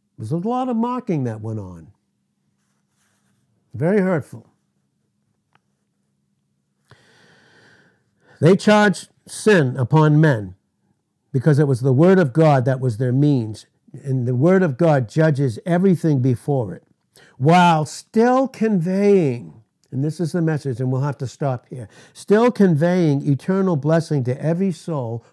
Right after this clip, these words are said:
who just received the truth about who they are and their position. This is what it goes into. This is the baptism of the Holy Spirit. We're just kinda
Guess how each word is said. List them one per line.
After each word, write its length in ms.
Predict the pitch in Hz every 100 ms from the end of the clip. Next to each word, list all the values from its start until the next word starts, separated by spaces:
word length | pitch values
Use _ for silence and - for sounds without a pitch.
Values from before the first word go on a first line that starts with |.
| -
who 180 | 143 139
just 380 | 185 190 190
received 560 | 170 143 - 165 175 156
the 120 | 135
truth 420 | 117 - 165 175
about 340 | 151 117 117 113
who 200 | 147 165
they 200 | 165 143
are 320 | 127 123 123 _ _ -
and 200 | 123 117
their 160 | 117
position. 680 | 107 107 95 - - 87 85 _ _ _ _ _
This 200 | 151 143
is 120 | 165 123
what 160 | 147
it 160 | 143 127
goes 300 | 135 123 120
into. 380 | 117 98 107 95 _ _ _ _ _ _ _ -
This 240 | 165 160
is 140 | 170 139
the 100 | 139
baptism 640 | 156 160 160 156 135 143
of 100 | 123
the 120 | 131
Holy 280 | 123 139 131
Spirit. 440 | - - 123 135
We're 120 | 131 117
just 260 | 143 139
kinda 340 | - 143 131